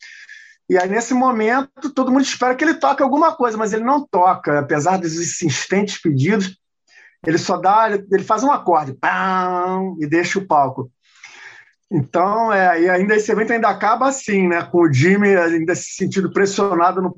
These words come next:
palco, e o próprio Jimmy pressionado no palco, pela... porque a galera começou a falar, "Jimmy, Jimmy", e ele, "Pô, o que que eu faço agora?" Aí ele deu um acorde e saiu de fininho. Mas é um, é um, é uma passagem curiosa, interessante,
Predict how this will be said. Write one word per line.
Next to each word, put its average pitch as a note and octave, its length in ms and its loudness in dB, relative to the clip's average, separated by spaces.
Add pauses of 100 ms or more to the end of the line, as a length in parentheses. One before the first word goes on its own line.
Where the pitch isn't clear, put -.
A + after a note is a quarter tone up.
palco, G3 440 0
e E3+ 100 2
o F#3+ 120 -2
próprio A#3 400 0
Jimmy B3 300 0
pressionado G#3 580 0
no G3+ 160 -6
palco, F#3+ 280 -2
pela... F#3+ 180 2 (400)
porque - 160 -2
a A3 60 2
galera G#3+ 340 0
começou B3 320 -4
a - 20 -2
falar, A3+ 240 -2
"Jimmy, C4 840 4
Jimmy", B3 400 2
e A3+ 100 -4
ele, A#3+ 340 -2
"Pô, A#3+ 180 2
o - 20 -2
que A#3+ 120 -10
que B3 80 -4
eu A3 40 0
faço A#3 280 0
agora?" G#3+ 340 0 (380)
Aí E3+ 80 2
ele A3+ 100 -2
deu G#3+ 180 0
um A#3+ 100 2
acorde A3 400 0
e - 20 -10
saiu A#3 200 -2
de F#3 120 -6
fininho. E3 420 2 (800)
Mas G#3 260 2
é A3 100 2
um, C4 240 0
é A3 80 2
um, A#3 140 -2
é G3+ 40 0
uma G#3+ 180 0
passagem G#3 720 -2 (200)
curiosa, G#3+ 840 2 (220)
interessante, G3+ 1040 0